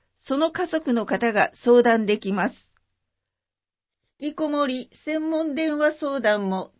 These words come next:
同電話番号にて同時に実施。依存症相談、三重県で検索。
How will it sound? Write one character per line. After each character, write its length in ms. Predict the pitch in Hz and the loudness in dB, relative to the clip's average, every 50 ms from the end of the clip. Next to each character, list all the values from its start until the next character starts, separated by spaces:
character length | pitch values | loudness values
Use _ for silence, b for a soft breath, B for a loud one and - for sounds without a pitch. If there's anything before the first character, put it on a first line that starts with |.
| _ _ _ | _ _ _
同 300 | - 302 320 302 285 254 | -4 -2 -2 0 0 2
電 240 | 190 240 269 277 277 | 2 2 0 2 0
話 160 | 285 285 277 | 0 0 0
番 280 | 254 277 269 254 254 214 | 0 -2 -2 -2 -4 -2
号 200 | 185 196 202 190 | -2 -2 -2 -2
に 180 | 185 196 202 | -4 -4 -6
て 280 | - 190 185 185 - - _ _ _ | -4 -4 -4 -4 -6 -10 _ _ _
同 260 | - 233 254 269 277 | 0 0 2 2 0
時 160 | 240 247 247 240 | -2 -2 -2 -2
に 160 | 240 226 202 | -2 -2 -4
実 180 | 185 202 214 | -6 -8 -10
施。 400 | 247 - - - 175 185 - - _ _ _ _ _ _ _ _ _ _ _ _ _ _ _ _ _ _ _ _ _ _ _ _ _ _ _ _ _ _ _ _ _ _ _ - 247 | -10 -12 -12 -6 -6 -6 -6 -6 _ _ _ _ _ _ _ _ _ _ _ _ _ _ _ _ _ _ _ _ _ _ _ _ _ _ _ _ _ _ _ _ _ _ _ -2 -2
依 120 | 262 247 | 0 0
存 240 | 294 349 359 349 370 | 2 2 2 0 0
症 320 | - - 302 311 320 302 | -2 0 0 2 2 2
相 320 | 330 - - 294 285 277 247 | 0 0 0 2 2 4 4
談、 340 | 202 185 185 170 180 - - _ _ _ _ _ _ _ - | 4 2 2 0 -2 -8 -14 _ _ _ _ _ _ _ 0
三 180 | 214 240 262 302 | 2 2 4 4
重 100 | 330 320 | 2 0
県 380 | - - 202 170 160 - - - _ _ _ _ _ | 0 0 0 0 0 -4 -8 -14 _ _ _ _ _
で 140 | - 285 247 | -8 -4 2
検 260 | - 226 220 202 240 | 4 4 4 4 0
索。 500 | - - 165 180 - - 147 123 - | -2 -2 -4 -4 -4 -8 -10 -10 -10